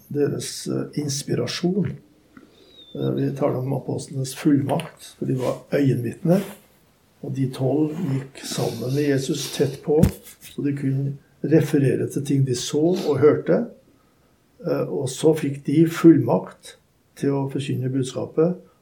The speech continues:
og legge det ut. Men når Jesus, eh, sa det om talsmannen, at han skal lære dere alle ting og minne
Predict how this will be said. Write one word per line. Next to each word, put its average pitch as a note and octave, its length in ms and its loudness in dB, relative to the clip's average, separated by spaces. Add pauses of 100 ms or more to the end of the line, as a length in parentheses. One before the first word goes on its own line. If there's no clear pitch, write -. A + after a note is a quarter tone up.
(120)
og C#3 400 -2
legge C#3 380 2
det B2 100 0
ut. E3+ 400 2 (1000)
Men D3 160 4
når D3+ 200 6 (140)
Jesus, C3+ 340 0 (220)
eh, D3+ 180 -2
sa C3 600 -2
det C3+ 320 0
om C#3+ 280 -6
talsmannen, C#3 800 0
at - 100 -4
han C#3 140 0
skal D3+ 240 -2 (300)
lære C3+ 420 4
dere B2+ 180 2
alle C3+ 220 0
ting D3 240 2
og C#3+ 240 0
minne D3+ 420 8